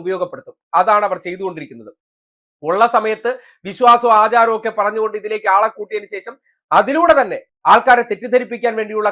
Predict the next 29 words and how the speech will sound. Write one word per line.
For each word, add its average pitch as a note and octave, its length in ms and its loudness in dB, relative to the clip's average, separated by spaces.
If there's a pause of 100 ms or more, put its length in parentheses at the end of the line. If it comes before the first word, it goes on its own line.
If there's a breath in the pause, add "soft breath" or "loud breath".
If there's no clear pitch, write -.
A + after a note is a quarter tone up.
കൃത്രിമമായിട്ടുള്ള G#3+ 760 -2
നിർമ്മിതികൾ A3 500 -8
ഉണ്ടാക്കി G#3 340 -2 (120)
അതിനകത്ത് G3 440 -6
പ്രചരിപ്പിക്കും. E3+ 480 -14 (220)
അതാണ് G3 240 0 (100)
പല G3+ 160 0 (100)
വ്യാജ G3 280 0 (120)
പോസ്റ്റുകളിൽ G3+ 440 -8
നിന്ന് F#3 140 -12
നമ്മൾ E3+ 220 -8
പറയാറുള്ളത്. C#3 440 -4 (280)
എന്തായാലും G3 300 0 (300)
സച്ചിദാനന്ദ A3+ 500 0
സ്വാമി G#3 240 -2 (100)
തുറന്നു G#3+ 300 -4
പറയുമ്പോൾ F#3 340 -2 (300)
അത് F#3 100 -2 (100)
കേരളത്തിൽ G#3 360 -2 (180)
ചിലയിടങ്ങളിലൊക്കെ G#3 760 -4
വലിയ G#3 240 -4 (120)
പൊള്ളലേൽപ്പിക്കുന്നുണ്ട്. F3 840 -6
കാര്യം F3+ 180 -4 (540)
എങ്ങനെയും B3 440 2
ഒന്നര B3 280 0
വർഷം A#3 300 0
കൊണ്ട് A#3+ 200 -2 (360 soft breath)
ഇതിനെതിരെ B3 380 2 (140)
മാക്സിമം B3 520 2